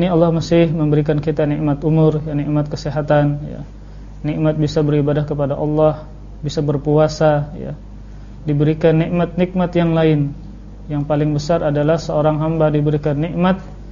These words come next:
kemudahan dalam beramal soleh dan diberikan nikmat mampu untuk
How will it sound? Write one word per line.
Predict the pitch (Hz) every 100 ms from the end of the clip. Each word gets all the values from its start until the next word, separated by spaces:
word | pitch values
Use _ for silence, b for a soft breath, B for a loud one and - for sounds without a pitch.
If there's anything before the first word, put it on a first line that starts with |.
| B B B B -
kemudahan | - 156 160 160 165
dalam | 160 156 156
beramal | 156 160 156 156
soleh | 151 170 165 165 175 - - -
dan | 147 151 143
diberikan | 143 160 160 156
nikmat | 160 165 170 180 180 -
mampu | 151 160 156 147 165
untuk | 180 156 160 202 - -